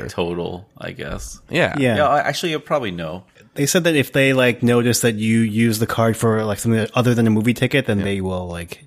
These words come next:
Speaker 3: suspend your
Speaker 2: Insta
Speaker 3: account
Speaker 2: cancel
Speaker 3: or
Speaker 2: you.
Speaker 3: something. Yeah.
Speaker 1: Oh, yeah. I mean, that makes
Speaker 3: Wait, but,
Speaker 1: sense, but
Speaker 3: but do you check into, like, a particular movie or just a
Speaker 2: You
Speaker 3: theater?
Speaker 2: do.
Speaker 3: Like, if Star-
Speaker 2: That's,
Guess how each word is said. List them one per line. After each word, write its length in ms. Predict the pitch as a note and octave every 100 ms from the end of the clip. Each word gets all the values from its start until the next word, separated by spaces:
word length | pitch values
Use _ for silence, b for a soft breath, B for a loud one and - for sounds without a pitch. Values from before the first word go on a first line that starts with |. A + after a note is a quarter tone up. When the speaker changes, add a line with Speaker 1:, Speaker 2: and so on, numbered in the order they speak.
| _ _ _
Speaker 3:
suspend 420 | - G#2+ F#2+ F#2
your 80 | E2+
Speaker 2:
Insta 40 | E2
Speaker 3:
account 80 |
Speaker 2:
cancel 180 | F2 F2+
Speaker 3:
or 20 |
Speaker 2:
you. 60 | F#2
Speaker 3:
something. 260 | F#2 E2 E2+
Yeah. 200 | D#2+ D2
Speaker 1:
Oh, 40 |
yeah. 220 | C#2+ D2 - _ _ _ _ _ -
I 80 | F3
mean, 140 | D3+
that 80 | A2+
makes 200 | F#2 F3+
Speaker 3:
Wait, 100 | D#3
but, 140 | C3+
Speaker 1:
sense, 280 | - - - -
but 180 | E2 -
Speaker 3:
but 160 | C#3
do 80 | D#3+
you 80 | G3
check 240 | - F#3+
into, 240 | F#3+ F#3+ F#3
like, 160 | C#3+
a 60 | B2+
particular 480 | - - C#3+ C3+ A#2+
movie 300 | A2 C3+ D3
or 100 | A2
just 240 | A#2+ -
a 20 | A2
Speaker 2:
You 40 |
Speaker 3:
theater? 260 | A2 G#2 D3
Speaker 2:
do. 60 | E3+
Speaker 3:
Like, 140 | G3
if 80 | B2
Star- 180 | - D3+
Speaker 2:
That's, 260 | B2 -